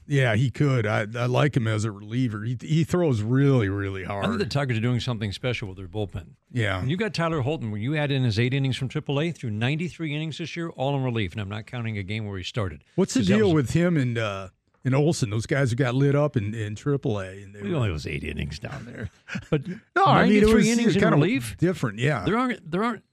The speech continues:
Speaker 2: two pitchers a year that throw ninety innings all in relief.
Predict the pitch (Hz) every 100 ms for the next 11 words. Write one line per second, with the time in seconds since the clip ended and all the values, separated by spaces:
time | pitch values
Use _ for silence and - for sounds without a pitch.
0 | _ _ _ _ - 220 214 196 156 127
1 | 180 277 117 - 113 110 110 104 104 117
2 | 101 - 117 110 101 101